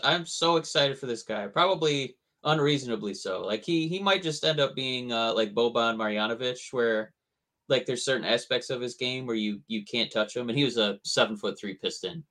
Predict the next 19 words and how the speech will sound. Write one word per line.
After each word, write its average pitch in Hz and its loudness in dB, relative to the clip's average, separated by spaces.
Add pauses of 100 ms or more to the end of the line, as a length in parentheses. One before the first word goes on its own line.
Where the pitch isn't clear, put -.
(160)
uh, 92 -10
for, 95 -4
like, 98 -4
a 90 -8
couple 92 -8
of 85 -6
years. 87 -8 (480)
Um, 92 0 (220)
and 196 4
a 127 4
really 139 2
good 120 0
dancer, 113 0
if - -20
you've 107 -4
never 107 -4
seen 104 -6
his 98 -6
TikTok. - -4